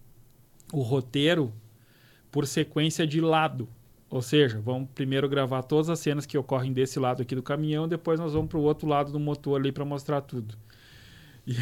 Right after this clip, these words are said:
aí o, o, eu lembro assim, "Não, cara, a gente vai precisar de uma mão, não sei o que, tá afim de ir lá pra ver como é que funciona." Eu falei, "Bah, quero ir, quero, quero ver qual é que é."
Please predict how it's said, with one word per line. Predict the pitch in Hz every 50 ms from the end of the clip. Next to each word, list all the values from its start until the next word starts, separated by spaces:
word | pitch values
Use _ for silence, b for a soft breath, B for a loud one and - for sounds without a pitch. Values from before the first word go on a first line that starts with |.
| 123 151
aí | 175 160 156 151 151
o, | 156 160 151 - - 143 139 135 - -
o, | 147
eu | 143
lembro | 143 143 143 147
assim, | 143 143 -
"Não, | 180 190 175
cara, | - 156 135
a |
gente | 123 123
vai | 135
precisar | 135 139 127 - 147 139 135
de | 135
uma | 147 156 170
mão, | 170 160 160 180 185
não | 151
sei | - 147
o | 135
que, | 151
tá | 143 - 151
afim | 143 - 165 165
de | 151 147
ir |
lá | 139 131 135 147 160 170 143
pra | - 135 123
ver | 123 139
como | 131 - 139 135
é | 135
que | 127 -
funciona." | - - 143 135 131 - - 135 151 156 151
Eu | 139
falei, | - 165 190
"Bah, | 185 233 269 277 233
quero | - 139 127 151 208
ir, | 277 269 233
quero, | - - 131 123 123 113 120
quero | - 127 123 127
ver | 135 131
qual | - 160 160
é |
que | 156 - 165
é." | 135 131 135